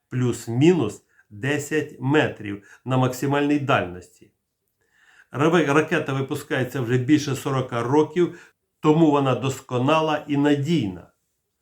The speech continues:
З дев'яти тисяч випущених більше п'ятсот пішло на випробовування,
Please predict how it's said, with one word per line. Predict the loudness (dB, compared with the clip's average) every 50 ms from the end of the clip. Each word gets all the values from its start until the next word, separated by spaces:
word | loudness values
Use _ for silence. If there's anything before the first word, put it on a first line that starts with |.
| _ _ _ _ _ _ _ -10
З | -8 -2 2
дев'яти | 6 6 6 6 6 2 -2
тисяч | -2 -2 -4 -4 -4 -6 -8 -8 -10 -10 -14 -20 -20 -20 _ _ _ -2
випущених | 2 2 2 2 0 -4 -6 -6 -6 -8 -6 -6 -6 -4 -2
більше | 0 0 0 2 0 -4
п'ятсот | -4 -2 -4 -4 -2 -2 -2 -4 -4 -6 -8
пішло | -10 -10 -10 -6 -4 -2 -2 0
на | 0 0
випробовування, | 0 0 -2 -2 -2 -4 -2 -2 -4 -4 -4 -4 -4 -6 -6 -6 -6 -6 -6 -8